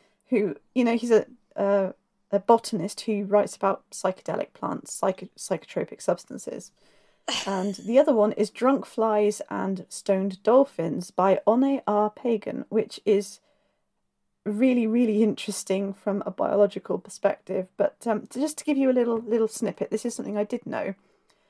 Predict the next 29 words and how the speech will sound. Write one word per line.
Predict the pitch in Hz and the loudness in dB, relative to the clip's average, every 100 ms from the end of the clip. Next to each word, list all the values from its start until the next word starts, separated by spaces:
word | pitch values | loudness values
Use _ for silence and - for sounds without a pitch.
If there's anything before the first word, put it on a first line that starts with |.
| _ | _
Bottlenose | - 220 330 277 247 - | 2 4 4 4 4 4
dolphins, | 202 190 - 139 196 - | 4 4 -4 -8 -8 -4
on | 226 | -2
encountering | 233 226 254 240 - 214 | -2 -2 0 0 -2 -4
a | 208 | -4
puffer | - 226 - | 0 -2 0
fish, | 196 - - - - - _ _ _ | -6 -6 -6 -6 -8 -14 _ _ _
will | 202 220 226 214 - | -4 2 4 4 2
nudge | 202 233 254 - | 2 2 2 0
it | - | -4
with | 190 - | -6 -2
their | 196 | 0
noses. | 202 190 175 - - - - _ _ _ _ - | 2 0 -2 -8 -10 -10 -20 _ _ _ _ -4
The | |
fish | - 285 269 - - | 4 4 4 -2 0
puffs | - - - | 0 0 0
up | - - - | 0 0 -2
and | 214 | 0
then | 202 | 2
emits | 202 240 - - - | 4 2 2 -6 -10
a | |
toxin. | - 226 - - - - - _ _ _ | -2 -2 -2 -8 -12 -14 -20 _ _ _
The | 240 | -10
to-, | - 359 - | -2 -2 0
the | 220 | 2
dolphin | 254 359 - - 190 226 - | 6 6 2 -4 -4 -8 0
then | 240 233 | 2 2
gets | 220 - | 2 -2
stoned | - - 285 214 202 | -8 6 6 6 0